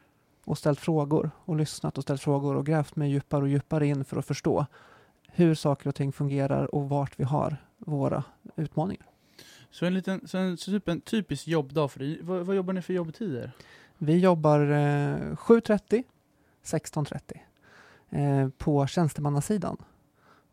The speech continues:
Speaker 1: På kollektivsidan, alltså de som jobbar i, eh, i produktion, eh, bland annat.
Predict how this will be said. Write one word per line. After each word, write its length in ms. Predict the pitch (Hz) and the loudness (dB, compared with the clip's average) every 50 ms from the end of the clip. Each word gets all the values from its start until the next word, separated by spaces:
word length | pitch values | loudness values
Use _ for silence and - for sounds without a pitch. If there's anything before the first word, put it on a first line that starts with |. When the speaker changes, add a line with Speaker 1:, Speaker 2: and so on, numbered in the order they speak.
| _ _ | _ _
Speaker 1:
På 420 | - - 156 151 147 143 143 143 139 | -2 0 0 2 2 2 0 0 -2
kollektivsidan, 920 | - - 160 156 151 - - 170 156 147 - - 185 185 170 135 127 127 | 0 0 0 0 0 2 2 2 2 2 0 0 0 0 0 0 -4 -4
alltså 200 | - 147 - - | -4 -6 -6 -4
de 160 | 139 143 143 139 | -2 -2 -2 -2
som 160 | - 151 147 | -2 -2 -2
jobbar 280 | 147 143 139 143 143 | -2 0 0 0 0
i, 360 | 135 135 131 131 131 135 135 123 | 0 0 0 0 -2 -2 -2 -2
eh, 640 | 120 120 127 143 127 143 147 151 147 143 160 - | -2 -2 -2 -2 -4 -4 -4 -6 -6 -8 -6 -4
i 220 | 156 151 143 139 | -2 0 0 -2
produktion, 640 | - - 151 143 139 - - 180 180 202 233 233 214 - _ _ _ _ _ - - - - - - - - _ _ - - - | -2 -2 -4 -4 -4 -2 0 0 0 0 -2 -6 -10 -12 _ _ _ _ _ -20 -20 -20 -20 -20 -20 -20 -20 _ _ -14 -8 -6
eh, 280 | 151 143 143 139 135 139 | -4 -2 0 0 -2 -2
bland 180 | 143 147 143 139 | -2 -2 -2 0
annat. 320 | 135 151 175 - - - | 0 -2 -2 -6 -8 -20